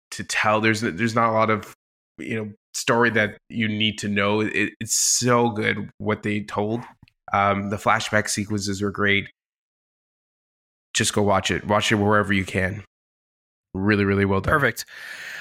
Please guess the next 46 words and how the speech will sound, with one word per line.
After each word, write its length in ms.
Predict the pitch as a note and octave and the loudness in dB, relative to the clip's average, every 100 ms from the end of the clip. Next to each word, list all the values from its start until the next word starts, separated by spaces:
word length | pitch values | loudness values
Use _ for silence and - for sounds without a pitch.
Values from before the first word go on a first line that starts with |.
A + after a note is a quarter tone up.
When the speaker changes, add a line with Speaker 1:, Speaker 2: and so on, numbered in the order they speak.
| - - | -14 -4
Speaker 2:
Um, 360 | A#2 A#2 A2 B2 | 2 2 2 2
yeah, 220 | E3+ A#2 | 2 2
you 80 | C#3 | 2
know, 140 | C#3+ | 4
I, 280 | C3+ C3+ C3+ | 4 4 4
I'm 140 | C3 C3 | 2 4
gonna 240 | C#3+ C3+ | 2 4
round 220 | A#2+ B2+ | 4 2
us 140 | B2 C3 | 2 2
out 120 | A#2+ | 4
here. 140 | A#2 | 4
This 160 | B2 B2 | 2 2
is 140 | C3+ | 2
an 80 | B2+ | 2
easy 280 | C#3 C#3+ C3 | 0 2 2
watch 320 | B2 A#2+ A#2 | 4 2 2
it. 80 | B2 | -2
This 140 | C3 B2+ | 0 -2
was 80 | A#2+ | 0
probably 280 | C3+ B2+ | 0 2
one 100 | B2 A#2+ | 2 2
of 40 | |
the 60 | A#2+ | 2
best 260 | B2+ - | 2 0
films 240 | - B2 A#2+ | 0 0 0
of 80 | |
the 100 | A2 | 2
year. 280 | C#3 D#3+ E3 - - - | 4 6 4 2 -8 -4
This 140 | D#3 D#3 | 0 0
will 80 | F3 | 2
probably 300 | F3 F#3 F3 | 0 2 2
end 120 | F3 | 2
up 120 | - | 4
being 300 | D3+ E3+ C3+ | 2 2 2
one 160 | B2+ D3+ | 2 2
of 60 | D3+ | 2
the 60 | |
best 260 | C#3 D3 - | 2 0 2
films 420 | D#3+ D#3 C#3+ - - - - - _ _ _ - | 2 2 0 -4 -10 -16 -18 -20 _ _ _ 0
at 180 | C#3+ C#3+ | 2 2
the 140 | D#3 | 2
end 140 | G3 F3 | 4 2
of 80 | |
the 80 | B2 | 4
year 180 | A#2 A#2+ | 4 4
too. 420 | - D3 A#2 F#2 | 4 4 4 0